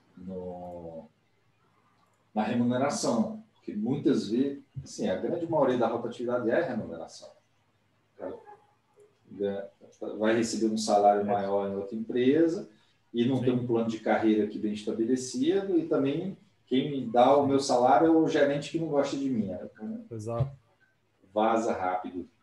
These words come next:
Speaker 1: Ele,
Speaker 2: E
Speaker 1: ele vê... O que eu, desculpa só te atrapalhar. Pelo que eu
Speaker 2: Aham.
Speaker 1: entendi, o que você tá def-, defendendo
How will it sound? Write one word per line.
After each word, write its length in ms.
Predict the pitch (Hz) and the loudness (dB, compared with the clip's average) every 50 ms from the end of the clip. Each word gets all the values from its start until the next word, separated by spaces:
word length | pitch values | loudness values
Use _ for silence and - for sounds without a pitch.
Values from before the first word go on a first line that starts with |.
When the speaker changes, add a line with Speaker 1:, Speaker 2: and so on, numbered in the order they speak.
| _ - - - - - - - - | _ -20 -20 -20 -20 -20 -20 -16 -4
Speaker 1:
Ele, 280 | - 110 113 127 135 131 | 0 2 2 4 2 2
Speaker 2:
E 140 | - - 147 | 2 2 2
Speaker 1:
ele 220 | 120 123 139 139 123 | 4 6 6 6 6
vê... 500 | 113 113 131 139 135 - - - - - _ _ _ 135 - - _ _ _ _ | 4 4 4 4 4 4 0 -4 -12 -18 _ _ _ -18 -18 -18 _ _ _ _
O 140 | - 131 131 | 0 2 6
que 80 | 131 | 8
eu, 340 | 165 190 208 - - - - | 8 8 8 4 0 -4 -10
desculpa 460 | 113 117 117 - - - - - 139 | -10 -10 -10 -10 -6 -4 -2 -2 -2
só 160 | - - 147 143 | 0 0 0 0
te 100 | - 156 | 2 0
atrapalhar. 460 | - 151 151 151 147 123 117 - - | 0 0 0 2 2 2 2 4 4
Pelo 220 | 135 147 175 170 | 4 4 4 6
que 60 | - | 6
eu 40 | 175 | 4
Speaker 2:
Aham. 160 | - 147 - | 4 4 4
Speaker 1:
entendi, 640 | - 156 143 131 113 113 151 190 214 196 127 107 - - | 4 4 4 2 2 4 4 4 4 2 0 -2 -6 -8
o 80 | 120 | -10
que 140 | 113 - 127 | -8 -4 -2
você 260 | 123 131 127 - 131 117 | 0 0 0 0 -2 -2
tá 80 | 127 123 | -2 0
def-, 440 | 123 120 113 117 - - - - - | 2 2 0 0 -2 -4 -8 -10 -2
defendendo 960 | 107 113 110 110 - 113 107 98 95 104 123 151 180 - 123 104 95 82 - | 0 0 0 2 2 0 0 0 0 0 -2 0 0 -2 -2 -4 -6 -8 -10